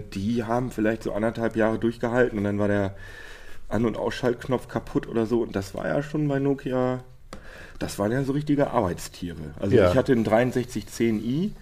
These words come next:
Speaker 2: Ja.
Speaker 1: das funktioniert noch. Und das einundsiebzig zehn, dieses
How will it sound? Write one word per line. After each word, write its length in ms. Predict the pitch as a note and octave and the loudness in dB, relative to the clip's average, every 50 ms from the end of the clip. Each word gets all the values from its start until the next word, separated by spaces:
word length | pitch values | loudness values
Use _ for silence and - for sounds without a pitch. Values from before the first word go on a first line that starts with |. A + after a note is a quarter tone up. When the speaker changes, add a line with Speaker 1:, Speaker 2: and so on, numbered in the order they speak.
| - | -2
Speaker 2:
Ja. 220 | G2+ F#2+ F2+ F#2 G2+ | 2 2 4 4 2
Speaker 1:
das 160 | G2 F#2+ F#2 | 0 -4 -6
funktioniert 480 | - - G2+ - - - D3+ D3+ D3+ D3 | -6 -10 -10 -8 0 2 2 2 2 0
noch. 320 | C#3+ D3 D#3 - - - - - | -2 -2 -2 -4 -8 -14 -10 -6
Und 220 | - G#2 G#2+ - | -4 -4 0 2
das 240 | G#2+ G2+ - - - | 0 0 0 -2 -2
einundsiebzig 560 | G#2 G#2+ B2 C#3+ C#3 C#3 - - - C#3 - | 0 2 2 2 0 -4 -8 -8 -10 -10 -10
zehn, 380 | - - C3+ C3+ C#3 D3 D3 D3 | -6 -4 0 0 2 2 0 0
dieses 320 | D3 G#2+ G#2+ - - - | -4 -6 -8 -8 -14 -16